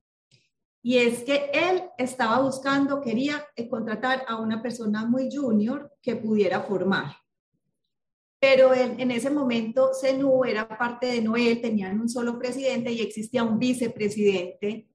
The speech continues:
del negocio cárnico. Eh, y me dijo,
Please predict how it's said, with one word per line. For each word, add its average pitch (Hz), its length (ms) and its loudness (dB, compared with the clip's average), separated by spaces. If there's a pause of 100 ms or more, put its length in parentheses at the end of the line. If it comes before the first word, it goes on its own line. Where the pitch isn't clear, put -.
(280)
del 202 280 4
negocio 175 460 0
cárnico. 247 800 -2 (380)
Eh, 208 680 0 (320)
y 240 200 0
me 226 160 0
dijo, 233 180 2